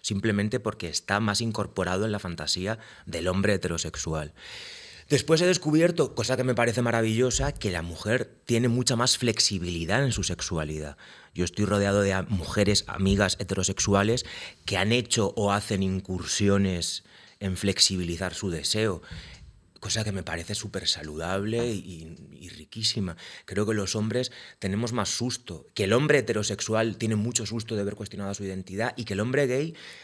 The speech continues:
una vez que ha hecho todo el movimiento de ser gay, si de repente siente atracción por una mujer, también le da susto. A mí me ha pasado, por ejemplo. Hay algo ahí de, "¿Y esto ahora cómo cojones se maneja?". Em,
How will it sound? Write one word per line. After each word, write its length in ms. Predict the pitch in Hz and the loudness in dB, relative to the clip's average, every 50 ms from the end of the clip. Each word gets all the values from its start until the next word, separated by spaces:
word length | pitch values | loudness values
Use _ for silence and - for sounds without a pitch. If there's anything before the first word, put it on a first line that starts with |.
| - - | -12 -2
una 240 | - 135 139 151 165 | 2 4 4 6 6
vez 160 | 160 160 165 | 4 2 0
que 80 | - 151 | -2 -2
ha 40 | 143 | -2
hecho 160 | - 143 117 | -2 -4 -4
todo 180 | 143 135 135 | -2 -2 0
el 80 | 135 131 | -2 -2
movimiento 720 | 135 135 131 127 127 127 131 139 143 143 151 156 147 131 | -2 -4 -6 -6 -6 -4 0 0 2 2 2 2 2 2
de 100 | 123 107 107 | 2 2 4
ser 200 | 127 127 113 113 | 4 4 4 4
gay, 280 | 107 113 127 151 147 - - - - - - | 4 4 4 2 0 -2 -8 -18 -18 -8 -4
si 140 | - - 110 | -2 0 0
de 80 | 107 | 0
repente 320 | 92 87 82 92 101 117 139 | -2 -4 -4 -6 -4 -4 -4
siente 580 | 135 147 147 143 151 147 143 135 - - - _ _ _ _ _ _ - | -4 -4 -2 0 0 0 0 0 -4 -6 -12 _ _ _ _ _ _ -6
atracción 480 | 135 131 - 131 127 - 147 139 135 | -6 -2 -2 -2 -2 0 0 0 0
por 140 | 117 131 127 | 0 0 0
una 100 | 131 135 | 0 0
mujer, 320 | 131 123 113 110 120 143 - | -2 -2 -4 -4 -4 -4 -2
también 380 | - 127 107 104 95 127 165 185 | 0 0 0 2 4 4 6 6
le 80 | 185 | 6
da 140 | 135 95 82 | 4 2 2
susto. 480 | - 135 175 165 - - - 92 80 - | 0 0 0 0 -2 -4 -6 -8 -8 -8
A 120 | - 82 82 | -8 -6 -4
mí 100 | 90 104 | 0 2
me 80 | 123 | 4
ha 60 | 139 - | 4 4
pasado, 440 | 98 90 - 120 131 139 120 101 | 4 2 2 2 2 4 2 2
por 140 | 82 87 85 | 0 -4 -6
ejemplo. 480 | 92 92 - 123 131 131 104 101 90 82 - - - - - | -8 -6 -6 -4 -4 -4 -4 -6 -8 -8 -10 -16 -18 -8 -2
Hay 140 | - 107 | 0 2
algo 180 | 120 120 117 120 | 2 4 4 2
ahí 200 | 107 107 117 120 | 2 2 0 0
de, 280 | 113 104 104 98 - - - - - - - | 0 -2 -2 -4 -6 -10 -14 -20 -20 -20 -16
"¿Y 100 | - - | -8 -6
esto 220 | - - - - - | -4 -4 -4 -4 -6
ahora 200 | 82 - 131 - | -4 -4 -6 -6
cómo 220 | 98 95 110 104 | -4 -6 -6 -6
cojones 320 | - 110 - 113 104 95 | -6 -4 -2 -2 0 0
se 100 | - 85 | 0 -2
maneja?". 480 | 80 73 73 85 117 - - - - - - - - - - - - - - - - - - - - - | -2 -4 -6 -6 -6 -6 -8 -10 -10 -12 -12 -14 -16 -20 -20 -20 -20 -20 -20 -20 -20 -20 -20 -20 -16 -8
Em, 1040 | - 104 104 101 95 95 92 92 90 87 85 85 82 80 73 71 71 67 65 64 64 | -4 -2 -2 0 0 -2 -2 -2 -4 -4 -6 -6 -8 -8 -10 -10 -12 -14 -16 -18 -20